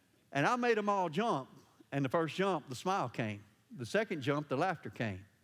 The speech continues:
The third jump, we had joy. And everybody had forgotten about, "I'm gonna get you back. I'm gonna get you. You, you know,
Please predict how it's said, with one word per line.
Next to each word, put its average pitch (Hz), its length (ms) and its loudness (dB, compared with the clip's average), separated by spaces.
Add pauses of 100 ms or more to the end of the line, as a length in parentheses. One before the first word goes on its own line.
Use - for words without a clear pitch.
(600)
The 139 80 0
third 190 340 2
jump, 165 260 2
we 185 160 4
had 165 160 2
joy. 170 360 0 (760)
And 135 120 2
everybody 196 420 2
had 160 120 0 (380)
forgotten 220 460 2
about, 165 420 2 (500)
"I'm 160 180 -2
gonna 160 180 2
get 165 220 0
you 175 120 -2
back. 170 340 2
I'm 170 140 2
gonna 175 140 0
get 165 280 0
you. 170 80 0
You, 170 400 0 (420)
you 147 140 2
know, 147 320 -2